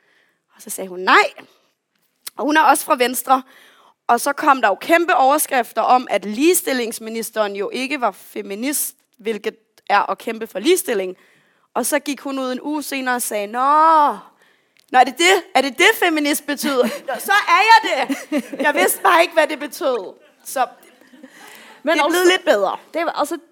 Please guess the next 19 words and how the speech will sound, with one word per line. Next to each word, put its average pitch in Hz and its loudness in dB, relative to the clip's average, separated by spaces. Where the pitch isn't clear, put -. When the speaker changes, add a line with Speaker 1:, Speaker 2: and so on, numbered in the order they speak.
Speaker 2:
femtito 330 -6
prosent, - -6
eh, 254 -4
feminister 254 -6
sier 220 -8
seg 254 -6
selv 247 -8
den 247 -4
gangen, 208 -8
eh, 202 -8
for 233 -16
noen 202 -12
år 196 -6
siden, 208 -12
å 185 -8
være 196 -6
feminister 208 -14
i 202 -8
Sverige. 196 -8